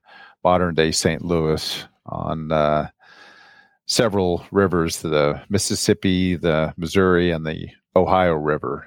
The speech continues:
And it was a trading empire, uh, beginning somewhere around, uh, one thousand Common Era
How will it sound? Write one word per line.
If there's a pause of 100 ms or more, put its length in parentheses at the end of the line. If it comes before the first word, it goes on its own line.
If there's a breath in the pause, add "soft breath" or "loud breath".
(120)
And
it
was
a
trading
empire, (500 loud breath)
uh, (180)
beginning
somewhere
around,
uh,
one
thousand (140)
Common
Era